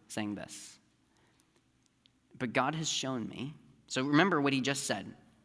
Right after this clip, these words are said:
"I don't, we don't associate with you people. But God has shown me that I should no longer think of anyone as impure or unclean. Now tell me why you sent for me." So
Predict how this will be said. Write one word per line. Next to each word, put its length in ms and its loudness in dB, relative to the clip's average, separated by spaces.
"I 100 2
don't, 160 0
we 80 2
don't 160 6
associate 640 -4
with 140 -16
you 80 -8
people. 420 -14
But 240 -10
God 300 2
has 160 -4
shown 420 0
me 140 -6
that 160 -6
I 100 -4
should 220 -8
no 160 0
longer 340 0
think 300 -6
of 120 -8
anyone 520 -4
as 280 -10
impure 680 -4
or 160 -4
unclean. 800 -6
Now 140 0
tell 160 -2
me 140 4
why 180 2
you 160 -4
sent 320 -6
for 140 -14
me." 240 -12
So 320 -4